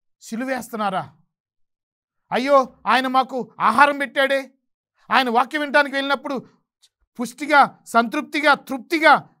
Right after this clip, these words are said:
రొట్టెలు పంచాడే, మా, మా మనుషులకు బాగలేదంటే స్వస్థతనిచ్చాడే, కుంటి వాళ్ళకి కాలుని, చెవిటి వాళ్ళకి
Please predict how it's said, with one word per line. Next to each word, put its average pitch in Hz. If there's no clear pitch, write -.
రొట్టెలు 214
పంచాడే, 262
మా, 226
మా 233
మనుషులకు 269
బాగలేదంటే 277
స్వస్థతనిచ్చాడే, 262
కుంటి 247
వాళ్ళకి 285
కాలుని, 262
చెవిటి 285
వాళ్ళకి 277